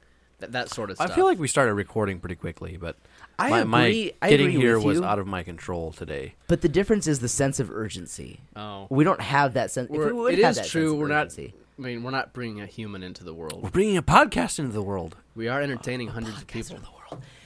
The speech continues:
Speaker 3: Uh, man, we're, we're, like, running out of time.
Speaker 1: I know.
Speaker 2: Yeah.
Speaker 3: And we're, I'm only, like, halfway through the birth story.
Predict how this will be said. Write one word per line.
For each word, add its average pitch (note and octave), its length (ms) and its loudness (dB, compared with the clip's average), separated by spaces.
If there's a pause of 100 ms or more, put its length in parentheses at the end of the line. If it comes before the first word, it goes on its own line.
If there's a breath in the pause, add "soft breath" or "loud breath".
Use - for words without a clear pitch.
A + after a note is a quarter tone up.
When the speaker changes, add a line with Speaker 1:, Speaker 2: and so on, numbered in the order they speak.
(220 loud breath)
Speaker 3:
Uh, D#3 260 2 (960)
man, D#3+ 160 -4
we're, F#3+ 180 -6 (380)
we're, G3 160 -2
like, F#3 160 2
running B2+ 240 -2
out A2 80 -2
of - 80 -8
time. F#2+ 480 -14
Speaker 1:
I G2 100 -12
know. G2+ 240 -10
Speaker 2:
Yeah. F#2 160 -4
Speaker 3:
And C3+ 180 -4
we're, F#3 140 0
I'm D#3 220 -2
only, F#3+ 160 -2
like, A#2 140 -4
halfway C3 340 0
through B2 160 -4
the G#2+ 80 -2
birth G#2+ 200 -2
story. E2+ 460 -8